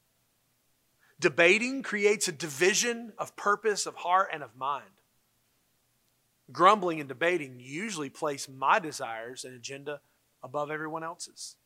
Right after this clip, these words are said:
Grumbling and debating undermine, church, listen, grumbling and debating undermine our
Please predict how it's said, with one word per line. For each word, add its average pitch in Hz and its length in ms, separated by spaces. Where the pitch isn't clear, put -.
Grumbling 233 580
and 170 120
debating 175 640
undermine, 175 840
church, 196 560
listen, 156 440
grumbling 220 600
and 180 180
debating 175 580
undermine 220 600
our 202 180